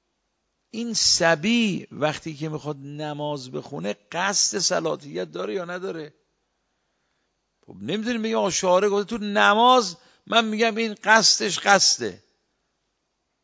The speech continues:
اما تو کجا جاهای دیگه می‌گیم قصدش کلا قصده. ما یک همچین عنوانی که بگیم آقا صبی می‌شود مسلوب العبارة،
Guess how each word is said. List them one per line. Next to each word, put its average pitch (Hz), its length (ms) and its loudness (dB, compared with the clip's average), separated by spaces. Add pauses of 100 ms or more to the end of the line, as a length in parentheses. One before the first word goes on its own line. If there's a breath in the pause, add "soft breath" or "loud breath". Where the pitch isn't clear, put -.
(120)
اما 175 200 2
تو - 120 -6
کجا 170 540 -2
جاهای 151 360 -2
دیگه 151 180 -8
می‌گیم 170 200 -10
قصدش 156 440 -6
کلا 131 260 -4
قصده. 113 440 -8 (480 loud breath)
ما 160 280 4
یک 220 300 6
همچین 160 520 2 (120)
عنوانی 151 1000 4 (600)
که 139 160 -2
بگیم 143 320 -2
آقا 135 600 4 (380)
صبی 127 920 2
می‌شود 120 600 -2
مسلوب 117 1200 -2
العبارة، 117 1200 8